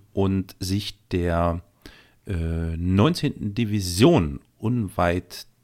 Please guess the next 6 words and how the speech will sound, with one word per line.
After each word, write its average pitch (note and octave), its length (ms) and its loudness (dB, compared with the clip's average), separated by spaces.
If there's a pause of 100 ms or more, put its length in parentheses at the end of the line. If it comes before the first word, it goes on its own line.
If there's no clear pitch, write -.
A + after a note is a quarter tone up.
(120)
der E2 460 -2 (580)
Halbinsel F#2 1400 -2 (360)
Gelibolu, F#2+ 960 4 (720)
ähm, E2+ 540 -4
hinzuzubegeben, A2 1800 -4 (220)
äh, F2+ 300 -2